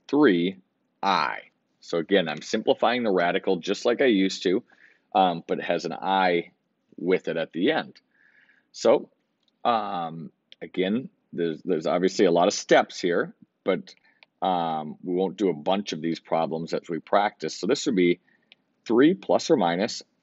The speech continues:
five root three I all over six. Well, what this is, again, is really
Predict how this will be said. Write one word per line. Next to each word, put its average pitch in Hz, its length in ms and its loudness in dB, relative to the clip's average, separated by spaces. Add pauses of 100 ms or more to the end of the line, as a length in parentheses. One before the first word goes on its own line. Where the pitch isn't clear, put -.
(240)
five 127 500 2
root 110 460 2
three 95 460 2
I 80 520 0 (400)
all 90 260 2
over 85 220 -2
six. - 600 -12
Well, 113 300 2 (640)
what 110 240 2
this 208 360 2
is, 185 360 2
again, 85 480 -6 (200)
is 104 220 -2
really 113 500 2